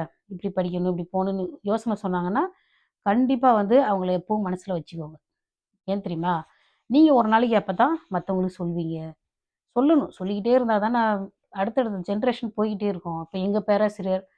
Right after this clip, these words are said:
எங்களுக்கு சொல்ற மாதிரி நாம இன்னொருத்தர் சொல்லுவோம், அப்படி போயிட்டே இருக்கும்.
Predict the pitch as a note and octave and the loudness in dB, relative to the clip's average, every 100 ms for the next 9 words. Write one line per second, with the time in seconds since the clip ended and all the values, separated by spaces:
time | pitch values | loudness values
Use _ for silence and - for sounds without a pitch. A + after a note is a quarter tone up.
0 | _ _ _ _ G#3+ G#3 G#3 G3+ F#3+ G#3 | _ _ _ _ 0 2 2 0 0 0
1 | C#4+ A#3+ A#3+ A#3 A3+ A3 G#3 - D#4 C#4+ | 2 2 2 0 0 -2 -4 -2 0 2
2 | C#4+ C4 B3 A#3+ F#3 E3 | 2 2 2 0 -2 -10